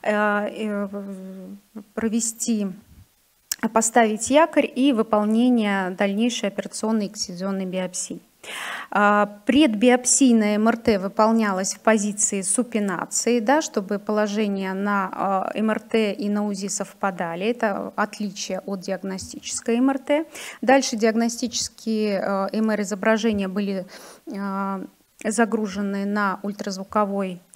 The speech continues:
аппарат, э, произошло совмещение гиперваскулярного участка на М Р Т, и, э, мы локализовали его,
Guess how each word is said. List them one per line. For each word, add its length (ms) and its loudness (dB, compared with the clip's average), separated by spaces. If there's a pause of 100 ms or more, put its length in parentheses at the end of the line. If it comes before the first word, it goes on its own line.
аппарат, 760 0
э, 460 2
произошло 580 0
совмещение 1120 0
гиперваскулярного 1040 -4
участка 480 -6
на 120 -4
М 120 -4
Р 100 -4
Т, 260 -6 (160)
и, 260 -6 (100)
э, 340 -4
мы 240 0
локализовали 800 0
его, 400 -6